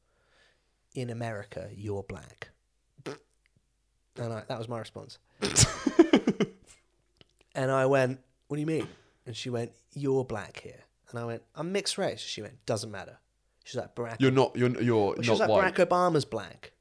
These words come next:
Speaker 2: Yeah.
Speaker 1: And I went, "Yeah, but he's, you know, he's
Speaker 2: He's
Speaker 1: got,
Speaker 2: mixed race.
Speaker 1: he looks more," and she went, "Yeah, but he's got a white parent." Doesn't matter. In America, you, the police are gonna treat you,
Speaker 2: Mm.
Speaker 1: and I'm not gonna say the word,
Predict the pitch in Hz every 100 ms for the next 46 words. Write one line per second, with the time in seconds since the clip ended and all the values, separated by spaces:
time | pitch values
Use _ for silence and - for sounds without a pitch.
0 | - 120 98 - 139 139 135 - - 226
1 | 302 110 - - 180 214 185 - _ _
2 | _ _ _ _ _ _ _ _ _ 214
3 | 151 110 135 _ - 127 - - - 147
4 | 190 214 175 - 190 175 - _ _ -
5 | - 165 170 170 135 - 139 151 143 -
6 | 156 135 - _ 143 151 156 131 - -
7 | 139 170 180 143 - 120 - _ _ 131
8 | 156 147 135 - - - 160 151 135 131
9 | 123 - 156 147 123 107 101 104 113 107
10 | 98 120 _ _ _ _ 117 113 120 107
11 | 110 101 101 101 98